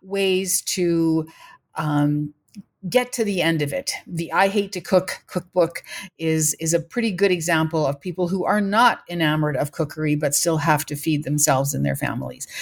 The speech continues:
So, um, they are part of communities, even though they are singular authors with actually quite popular cookbooks, um, popular for one reason or, or another.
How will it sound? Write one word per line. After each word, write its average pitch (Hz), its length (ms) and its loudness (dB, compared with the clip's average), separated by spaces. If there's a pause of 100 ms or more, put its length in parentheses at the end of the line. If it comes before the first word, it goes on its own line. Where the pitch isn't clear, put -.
(220)
So, 202 640 0 (100)
um, 175 440 0
they 214 200 0
are 214 240 0
part 214 380 0
of 180 140 -4
communities, 156 720 2
even 170 280 -2
though 165 180 2
they 156 160 0
are 147 260 0
singular 170 540 2
authors 147 460 0 (320)
with 156 400 2
actually 170 300 -2
quite - 240 -4
popular 147 540 0
cookbooks, - 600 -6 (280)
um, 139 140 -2
popular 151 460 0
for 143 180 -4
one 143 240 2
reason 139 380 0
or, 135 340 -2
or 135 140 2
another. 131 420 -4